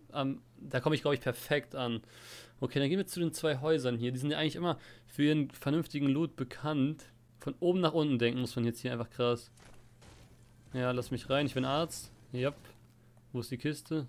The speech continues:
Natürlich direkt hier offener als, ja, okay, das war's dann wieder komplett. Drüben ist noch eine Kiste. Jetzt haben wir zwei Eiermaschinen. Okay, okay, okay. Eine goldene R P G, komm. Ja, okay, eine R P G ist, ist gut.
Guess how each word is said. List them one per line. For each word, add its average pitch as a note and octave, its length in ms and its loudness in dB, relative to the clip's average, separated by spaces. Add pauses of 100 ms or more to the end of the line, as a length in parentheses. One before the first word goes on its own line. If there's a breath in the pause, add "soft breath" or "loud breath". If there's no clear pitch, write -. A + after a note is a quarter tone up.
Natürlich B2+ 320 0
direkt C#3 260 2
hier C3 220 2
offener D3 560 2
als, C3+ 320 0 (800 loud breath)
ja, A#2+ 140 0
okay, A#2 140 0
das A2+ 140 -2
war's B2 160 2
dann B2+ 60 0
wieder A#2+ 100 0
komplett. B2 300 -2
Drüben D#3+ 140 2
ist C#3 60 -2
noch D#3 80 0
eine D3 80 0
Kiste. F#3 540 -2 (760)
Jetzt - 100 -10
haben B2 80 -2
wir B2 100 -4
zwei B2+ 240 4
Eiermaschinen. D#3+ 720 0 (220)
Okay, C3 400 -4 (120)
okay, C3 400 -6
okay. B2+ 300 -8 (320 soft breath)
Eine B2+ 120 0
goldene D#3 300 4
R D3 100 4
P C3 100 -2
G, A#2+ 220 0
komm. A#2 300 0 (340)
Ja, B2 100 4
okay, C3 140 2
eine B2+ 100 4
R C3 100 2
P B2+ 120 0
G B2 180 2
ist, - 240 -6 (100)
ist - 160 -18
gut. A2 160 -2